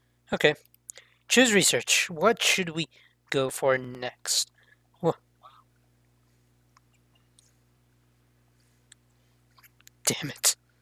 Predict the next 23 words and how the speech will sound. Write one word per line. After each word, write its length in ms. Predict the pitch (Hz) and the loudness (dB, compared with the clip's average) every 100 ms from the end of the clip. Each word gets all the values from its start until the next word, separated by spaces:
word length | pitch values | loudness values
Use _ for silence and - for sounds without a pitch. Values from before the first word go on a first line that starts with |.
| _ _ - - _ - - | _ _ -20 -20 _ -20 -2
And 120 | 175 | 2
they're 80 | 160 | 4
still 340 | 147 - 175 151 | 6 4 2 -2
first 360 | - 156 - | -2 -4 -4
place, 420 | - 135 123 - - _ _ _ - | -6 -8 -6 -8 -8 _ _ _ -10
which 100 | 160 | -6
is 260 | 139 - - 165 - | -4 -6 -10 -20 -2
very 300 | 226 214 160 | 4 4 4
annoying. 240 | 156 143 123 _ _ _ _ _ | -2 -4 -10 _ _ _ _ _
Oh, 180 | 147 127 | -4 -4
okay. 300 | 127 - 123 _ _ _ _ _ _ _ _ _ _ _ _ _ _ - | -8 -12 -14 _ _ _ _ _ _ _ _ _ _ _ _ _ _ -4
<laughs> 60 | 185 - _ - _ _ _ _ _ _ _ _ _ _ _ _ _ _ | -4 -4 _ -20 _ _ _ _ _ _ _ _ _ _ _ _ _ _
Extends 760 | - - - - 147 143 139 | -16 -12 -12 -12 -16 -14 -16
the 120 | - 131 | -14 -12
range. 320 | 131 131 123 - _ _ - _ | -12 -14 -18 -20 _ _ -20 _
See, 300 | - - 139 | -10 -8 -8
trade 420 | 131 - 147 156 151 | -10 -6 -4 -6 -8
routes. 680 | 156 156 151 - - - - - - - _ | -10 -10 -10 -4 0 0 -2 -12 -20 -20 _
Don't 140 | - 214 | -8 -4
really 260 | 202 190 | 0 0
care 220 | 165 160 151 | 0 2 2
about 300 | 139 131 - | 2 -2 -4
that. 440 | 160 131 120 131 | -6 -4 -4 -6